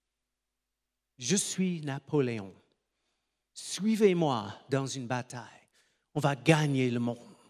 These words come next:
Euh, vous serez mieux de pas m'écouter, hein, ça, ça, je peux vous dire.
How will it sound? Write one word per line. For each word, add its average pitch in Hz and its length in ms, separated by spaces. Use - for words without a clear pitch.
Euh, 127 180
vous 135 160
serez 165 320
mieux 185 180
de 156 120
pas 147 200
m'écouter, 127 640
hein, 139 220
ça, 127 240
ça, 135 280
je 131 120
peux - 160
vous 139 220
dire. 110 280